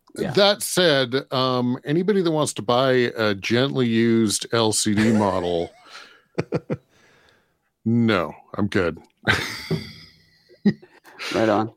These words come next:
Speaker 2: Hit,
Speaker 1: Very
Speaker 2: hit me
Speaker 1: good.
Speaker 2: up later.
Speaker 1: Right, yeah.
Speaker 3: Yeah.
Speaker 1: We'll, we'll negotiate some stuff. Um, okay.
Speaker 2: <laughs>
Speaker 1: Very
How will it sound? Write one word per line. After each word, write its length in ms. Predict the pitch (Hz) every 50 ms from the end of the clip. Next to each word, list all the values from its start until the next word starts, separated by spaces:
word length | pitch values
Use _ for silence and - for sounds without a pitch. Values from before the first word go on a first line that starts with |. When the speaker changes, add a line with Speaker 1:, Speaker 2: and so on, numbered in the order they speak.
| _ -
Speaker 2:
Hit, 140 | - - -
Speaker 1:
Very 160 | 123 123 120
Speaker 2:
hit 100 | - -
me 100 | - 101
Speaker 1:
good. 40 | 98
Speaker 2:
up 100 | 87 -
later. 360 | - 95 92 90 90 87 - _ _ _ _ _ _ _ _ _ -
Speaker 1:
Right, 280 | - 107 113 101 92 87
yeah. 220 | 95 104 90 -
Speaker 3:
Yeah. 60 | - -
Speaker 1:
We'll, 280 | 90 139 147 131 - - _ _ - _ -
we'll 100 | 120 120
negotiate 480 | 117 120 123 127 123 - - 113 101
some 120 | - - -
stuff. 180 | - 113 104 - - - - - - _ _ _ -
Um, 340 | 151 151 151 147 139 135 135 -
okay. 320 | - 156 - 190 247 240 - 220 - -
Speaker 2:
<laughs> 200 | - _ _ -
Speaker 1:
Very 300 | 143 160 180 185 175 156